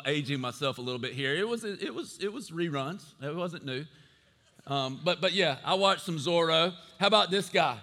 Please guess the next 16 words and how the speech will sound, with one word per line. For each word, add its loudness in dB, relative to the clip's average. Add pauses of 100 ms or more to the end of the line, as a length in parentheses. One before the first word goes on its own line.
(1300)
Lone 4
Ranger. 4
Who 0
watched 4
Lone 0
Ranger? 0 (100)
Used -4
to 0
love 2
the 0
Lone -2
Ranger. -4 (260)
Lone -2
Ranger -2
and -8
Tonto. -4